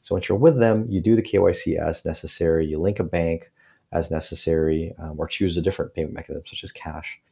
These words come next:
uh, request to purchase some Bitcoin, and then Bitcoin shows up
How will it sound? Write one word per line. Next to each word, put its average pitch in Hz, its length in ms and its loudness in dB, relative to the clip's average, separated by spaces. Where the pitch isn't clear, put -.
uh, 71 200 -4
request 101 400 2
to 82 80 -4
purchase - 360 -4
some 80 120 -4
Bitcoin, 78 580 -6
and 92 120 -4
then 85 100 0
Bitcoin 80 460 -6
shows 92 400 2
up - 240 -2